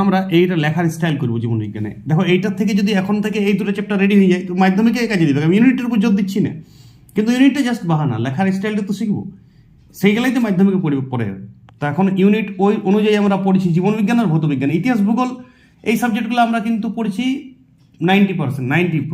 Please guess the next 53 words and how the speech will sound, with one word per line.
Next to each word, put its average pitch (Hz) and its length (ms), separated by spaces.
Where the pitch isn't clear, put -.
ফুল 220 140
অ্যাটেম্প্ট 147 260
করছি, - 220
ওইখানে 165 240
ইউনিট 233 240
অনু-, 185 300
অনুযায়ী 165 320
পড়িনি। 104 280
আর 127 80
এইগুলো 240 240
আমি 240 140
ইউনিটে 240 340
যেয়ে 214 160
পড়বো, 240 200
তারপরে 226 240
সেকেন্ড 233 200
ইউনিটে 233 280
পড়বো, 240 240
আস্তে 196 160
আস্তে 202 220
টেস্টের 180 300
জন্য 202 180
রেডি 127 180
হয়ে 104 140
যাবে। 101 140
সবাই 196 280
কিন্তু 208 200
একটা 202 160
খাতা 170 220
করবি 170 240
জীবন 147 200
বিজ্ঞান। 160 280
আর 147 140
এই 147 120
দু 202 140
নম্বরের 269 360
প্রশ্ন 254 180
যদি 247 160
লিখতে 208 200
পারিস, 190 140
আরে 220 80
পাঁচ 190 120
নম্বরের 226 340
প্রশ্ন 208 180
সেই 214 180
তো 220 120
কাটিং 170 260
কাটিং 190 220
করে 180 180
দুইই 156 260
থাকে 139 220
না, 151 40
দুই 170 180